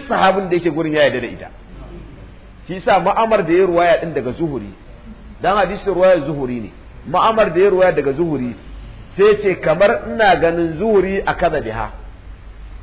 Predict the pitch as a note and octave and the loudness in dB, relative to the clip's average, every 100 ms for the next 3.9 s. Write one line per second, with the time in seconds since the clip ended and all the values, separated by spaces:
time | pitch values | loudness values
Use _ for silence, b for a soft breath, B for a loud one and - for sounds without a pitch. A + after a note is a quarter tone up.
0 | - - - - G3 G3 G3+ G#3+ F#3 F#3+ | -18 -18 -16 -6 -4 -4 -2 2 2 2
1 | F#3 F3+ A3 F#3+ G3 F#3+ G#3 G#3 F3 C3+ | -2 -4 -4 -4 -2 0 0 2 2 0
2 | - - - - - - - - E3+ F#3+ | -10 -18 -20 -20 -20 -20 -20 -10 -4 2
3 | G3+ E3+ - E3+ E3+ D#3 G#2+ G2+ G#2+ | 2 0 -2 0 0 -2 -6 -6 -10